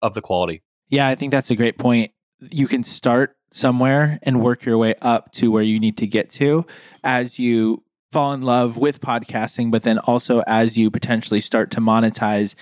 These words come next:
Speaker 2: and then you can reinvest back into the podcast. If you're an organization who is used to having, you know, high-tech A V equipment in your office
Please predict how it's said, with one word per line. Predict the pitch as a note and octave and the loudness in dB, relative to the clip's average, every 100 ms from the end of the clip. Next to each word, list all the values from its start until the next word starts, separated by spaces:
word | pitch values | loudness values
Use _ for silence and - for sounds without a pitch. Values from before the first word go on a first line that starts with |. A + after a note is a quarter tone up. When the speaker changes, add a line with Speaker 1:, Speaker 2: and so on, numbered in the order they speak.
| - - | -20 -4
Speaker 2:
and | A#2+ | 0
then | A#2 | 2
you | A2 | 2
can | A2 | 0
reinvest | A2+ C3+ C3+ B2+ B2 G#2+ G2+ - _ | 0 2 2 0 0 0 -2 -8 _
back | A#2 G#2+ - | -4 -4 -4
into | B2 G#2+ - | -4 -2 -4
the | |
podcast. | - - - - - - _ _ _ - | -4 -8 -10 -12 -12 -18 _ _ _ -8
If | C#3+ F3 | -4 0
you're | F3+ | 0
an | |
organization | D3+ C#3+ C#3 B2+ A#2 G2+ - G2+ G#2 - | 0 0 0 -2 -2 -2 -2 -2 -2 -2
who | B2+ A#2 | 2 2
is | A2+ G#2+ G2+ | 2 2 2
used | B2+ C3+ - | 2 2 -2
to | A#2 | -2
having, | - A2 G#2+ G#2 G#2+ G#2+ _ _ - | 0 -2 -2 -4 -4 -8 _ _ 0
you | |
know, | A#2 A2 | 2 2
high-tech | - C3+ A#2+ A#2+ G#2+ A#2 G#2+ - | 0 -2 -2 -2 0 0 0 -2
A | A#2+ A#2 | 2 2
V | A2 A2+ A2 G#2+ _ _ _ _ _ - | 4 2 2 0 _ _ _ _ _ -8
equipment | - - B2+ G#2+ F#2+ - _ _ | -2 0 0 -2 -4 -6 _ _
in | B2 | -2
your | A#2+ G#2+ | 0 0
office | - G#2+ F#2+ D#2 - | 2 0 0 -2 -4